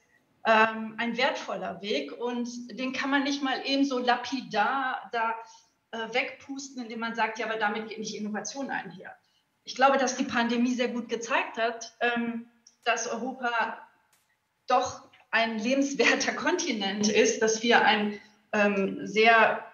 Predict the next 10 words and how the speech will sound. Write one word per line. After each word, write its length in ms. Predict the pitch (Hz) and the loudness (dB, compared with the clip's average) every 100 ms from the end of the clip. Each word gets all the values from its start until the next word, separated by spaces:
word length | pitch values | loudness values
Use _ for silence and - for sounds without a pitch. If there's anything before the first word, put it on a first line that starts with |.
| _ | _
anspruchsvolles 760 | 233 285 - 247 - 226 220 - | 2 2 2 -2 -2 0 0 -2
Gesundheitssystem 1200 | 202 269 320 254 233 208 202 - 185 202 208 - | -2 -2 0 0 0 -2 -4 -4 -2 -2 -2 -4
haben, 380 | 220 208 208 214 | 4 6 6 4
dass 280 | 202 196 - | 0 0 -2
wir 80 | 220 | -2
hier 220 | 220 - | 4 4
öffentliche 500 | - - 240 - 240 | 4 4 2 2 0
Güter 300 | 226 285 294 | 2 4 4
bereitstellen 800 | - 175 180 - - 185 196 208 | 4 4 4 4 4 4 2 0
können, 520 | 208 220 247 262 - | -2 0 2 0 -6